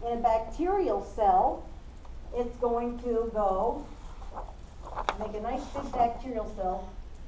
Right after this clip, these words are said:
plasma membrane, cell wall, nucleoid. Here happens your glycolysis.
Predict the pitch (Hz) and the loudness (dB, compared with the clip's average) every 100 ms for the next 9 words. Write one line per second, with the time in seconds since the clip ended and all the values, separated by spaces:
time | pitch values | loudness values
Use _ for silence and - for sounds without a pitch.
0 | - - - 233 269 269 262 254 277 330 | -12 -8 2 4 6 4 2 0 2 2
1 | 320 320 311 302 294 269 269 254 247 - | 0 0 0 0 0 -2 -2 -2 -4 -8
2 | - - - - - - - - - - | -10 -10 -10 -8 -8 -8 -10 -10 -10 4
3 | 240 220 220 262 349 330 302 269 247 226 | 8 8 6 6 10 10 10 6 4 2
4 | 208 - - 262 370 330 302 294 269 269 | -2 -8 -6 0 0 0 2 4 4 4
5 | 262 240 240 - - - 277 311 320 294 | 2 0 -4 -8 -8 -8 -4 -2 0 0
6 | 294 294 269 262 240 240 226 226 214 214 | 0 0 -2 -2 2 2 4 2 2 0
7 | 277 277 311 320 330 349 | 2 2 2 -2 -4 -4